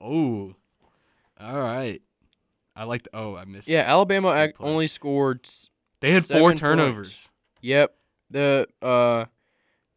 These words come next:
Speaker 2: the quarterback threw a pick that was pretty bad and,
Speaker 1: Ah.
Speaker 2: and a couple fumbles.
Speaker 1: Yeah, A and M had a big, oh, oh, A and M had that,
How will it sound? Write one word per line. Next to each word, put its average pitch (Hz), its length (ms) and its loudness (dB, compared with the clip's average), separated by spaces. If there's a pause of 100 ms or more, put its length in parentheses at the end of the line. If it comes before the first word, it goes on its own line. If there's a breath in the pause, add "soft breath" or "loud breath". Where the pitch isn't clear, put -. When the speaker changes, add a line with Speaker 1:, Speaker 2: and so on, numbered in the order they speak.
Speaker 2:
the 127 160 -10 (440)
quarterback 151 400 -2
threw 143 180 -4
a 127 40 -2
pick 147 340 -4
that 147 80 -6
was 139 140 -4
pretty 143 240 -10
bad 139 380 -2
and, 139 80 -2
Speaker 1:
Ah. 117 320 2
Speaker 2:
and 123 100 -8
a 120 100 -6
couple 131 280 -12
fumbles. 120 600 -8 (320)
Speaker 1:
Yeah, 113 180 -8
A - 20 -8 (160)
and 151 80 2
M 139 100 0
had 123 140 -2
a 113 40 -6
big, 123 720 -4 (600)
oh, 180 420 6 (1040)
oh, 170 340 0
A 139 260 -4
and 165 100 2
M 160 80 0
had 156 120 -2
that, 135 220 -2